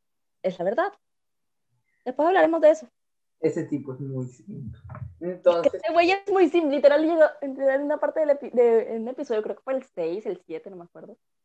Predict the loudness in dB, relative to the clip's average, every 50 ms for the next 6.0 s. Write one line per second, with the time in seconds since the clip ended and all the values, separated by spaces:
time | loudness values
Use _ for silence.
0 | _ _ _ _ _ _ _ _ _ -10 -6 -4 -2 0 2 2 2 4 2 2
1 | 2 0 -2 -2 -2 -4 -2 0 0 0 0 0 -2 -4 -2 -2 -2 -2 -2 -2
2 | -4 -6 -4 -2 0 0 2 0 0 -2 -6 -6 -6 -6 -6 -6 -8 -10 -8 -8
3 | -6 -6 -8 -8 -12 -16 _ _ _ _ _ _ _ _ _ _ _ _ _ _
4 | _ _ _ _ _ _ _ -6 -4 -2 0 0 0 0 -2 -4 -6 _ _ _
5 | _ _ _ _ _ _ -6 0 2 4 4 6 6 6 6 4 2 0 -6